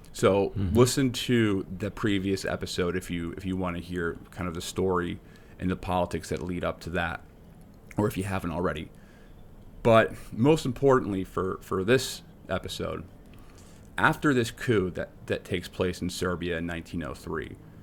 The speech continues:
Speaker 1: Serbia reorient-, re-, re-, uh, orients itself from a, uh, you know, a pro-Austrian country to an anti-Austrian country.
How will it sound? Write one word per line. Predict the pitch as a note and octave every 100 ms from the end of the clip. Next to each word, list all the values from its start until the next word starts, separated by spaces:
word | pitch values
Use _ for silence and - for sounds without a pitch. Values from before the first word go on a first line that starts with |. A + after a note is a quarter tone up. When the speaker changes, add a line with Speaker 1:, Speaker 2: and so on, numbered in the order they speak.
| - - - - - - - -
Speaker 1:
Serbia | - - C3+ C#3+ D#3+ D3+ C#3
reorient-, | G#2+ A#2+ A2+ G2 G2+ G2+ - F2+ -
re-, | G#2 G#2 G2+
re-, | G2 G#2 G2 -
uh, | F#2
orients | F2 A2+ A#2+ A#2+ G2 -
itself | E2 - F2 E2+ - - - - - - - -
from | - - G#2 F#2 F2+ F2 F2
a, | F#2 F#2 E2 F2 - - - -
uh, | - - - - -
you | G2+
know, | F2
a | F2
pro-Austrian | - C3 E3 A#2+ A2 G#2+ - A#2 G#2 F#2+ E2+
country | - G#2 F#2 F#2 F#2 E2+
to | - F2+ F2+ F2
an | F2+
anti-Austrian | G#2 A2 F#2 F2+ F2 E2 - D#2+
country. | E2 - E2 F2 D#2